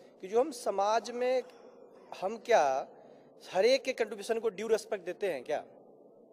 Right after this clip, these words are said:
यहाँ क्या है कि एक mechanic है तो उसको हम बहुत तुच्छ समझते हैं, यदि मैं university professor हूँ तो बड़े सम्मानित पद पे, जबकि हम, we are equally contributing to the society, हम समाज में योगदान सभी कर रहे हैं, तो हमें उस gap को पाटना पड़ेगा।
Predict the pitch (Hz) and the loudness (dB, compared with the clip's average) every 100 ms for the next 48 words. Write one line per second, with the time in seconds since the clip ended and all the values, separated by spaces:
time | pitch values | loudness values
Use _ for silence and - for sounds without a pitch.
0 | - 165 202 233 240 233 226 233 233 233 | -10 -2 0 2 4 4 4 0 -2 -2
1 | 202 196 208 240 220 226 226 202 220 214 | 0 0 0 -2 2 0 0 -4 -2 0
2 | 196 196 196 185 - - 165 - - 160 | 0 0 -2 -14 -12 -10 -12 -10 -10 -10
3 | 156 - - - - - - 175 208 226 | -10 -16 -20 -20 -20 -20 -12 -8 -4 0
4 | 240 233 226 233 226 202 214 226 202 170 | 2 2 -2 -2 -4 -2 0 0 0 -2
5 | 160 - 160 165 170 165 160 160 156 151 | -2 -4 -6 -8 -6 -6 -6 -8 -8 -4
6 | 202 214 277 285 320 170 190 247 285 - | -6 0 2 2 -4 -6 2 4 4 -2
7 | - - 196 240 262 330 247 247 247 233 | -16 -18 -2 4 6 6 2 2 -4 -6
8 | 196 196 185 190 139 135 117 92 - - | -6 -8 -8 -4 -4 -4 -12 -20 -20 -20
9 | - - 233 226 202 202 208 247 226 208 | -16 -8 -8 -6 0 0 0 0 0 0
10 | 214 247 247 254 247 156 110 98 - - | 0 0 0 -2 0 -2 -2 -14 -18 -20
11 | - - - 240 320 254 180 208 233 254 | -20 -16 -6 -2 -2 -4 4 8 8 6
12 | - - - 185 180 170 143 123 104 | 0 -2 2 0 0 -6 -4 -6 -8